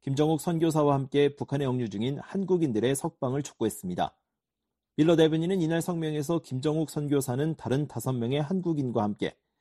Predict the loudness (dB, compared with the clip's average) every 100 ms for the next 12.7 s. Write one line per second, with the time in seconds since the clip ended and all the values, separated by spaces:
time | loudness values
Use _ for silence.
0 | _ -6 -2 2 2 2 0 2 0 0
1 | -2 -2 -4 -6 -6 -4 -2 -2 -2 -4
2 | -8 _ _ _ _ 2 4 4 2 2
3 | 2 0 -2 -2 -2 0 0 -2 -2 -4
4 | -6 -4 -2 0 0 0 -2 -2 0 0
5 | 2 0 0 -2 -2 -6 -6 -6 -10 -10
6 | -12 -8 -6 -6 _ _ _ _ _ _
7 | _ 2 4 2 0 -4 -2 0 0 -2
8 | -4 -2 -2 0 -2 -2 -2 -2 -2 -2
9 | -4 -6 -12 _ _ _ -2 0 0 0
10 | 0 2 0 -2 -2 -2 0 -2 -2 -6
11 | -10 -4 -2 0 -2 -2 -2 -2 -2 -2
12 | 0 0 2 0 0 -2 -2